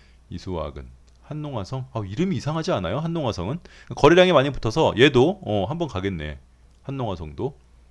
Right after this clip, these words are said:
근데 언제 살 거냐고. 그죠? 네, 매수 타점을 잡기가 쉽지 않아요. 엔캠도 전고체 배터리예요. 탑머티리얼, 씨아이에스.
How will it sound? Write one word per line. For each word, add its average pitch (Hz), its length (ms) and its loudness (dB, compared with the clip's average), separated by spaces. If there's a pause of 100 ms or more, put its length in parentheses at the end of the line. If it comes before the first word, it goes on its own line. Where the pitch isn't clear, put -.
근데 185 160 -6
언제 127 220 0
살 117 160 -4
거냐고. 67 380 -12 (1000)
그죠? 127 380 -2 (120)
네, 85 220 -4
매수 127 200 0
타점을 127 600 -4
잡기가 - 300 -6
쉽지 - 240 -8
않아요. 71 340 -6 (760)
엔캠도 127 680 -4 (120)
전고체 104 360 -8
배터리예요. 90 520 -6 (140)
탑머티리얼, 131 1120 -10 (2250)
씨아이에스. 135 760 -8